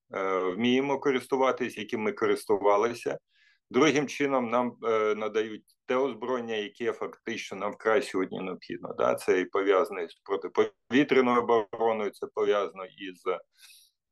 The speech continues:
е, протитанковою обороною, це пов'язано, будемо казати, просто з боєприпасами для артилерійських, е, систем, як іноземного, так і нашого виробництва.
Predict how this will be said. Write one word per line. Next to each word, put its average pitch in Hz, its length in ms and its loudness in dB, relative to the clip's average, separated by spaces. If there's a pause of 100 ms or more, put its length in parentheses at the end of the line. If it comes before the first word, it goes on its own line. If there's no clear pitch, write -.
(680)
е, 92 320 2
протитанковою 123 800 2
обороною, 117 440 -2
це - 180 -14
пов'язано, 110 580 -2
будемо 98 420 -12
казати, 104 440 -8
просто 120 400 -4
з 92 40 -10
боєприпасами 101 880 -4
для 107 140 -4
артилерійських, 101 760 -6 (680)
е, 98 80 -4
систем, 151 720 0 (420)
як 160 440 2
іноземного, 143 800 -4 (140)
так 131 220 -6
і 131 40 -4
нашого 113 440 -6
виробництва. - 680 -20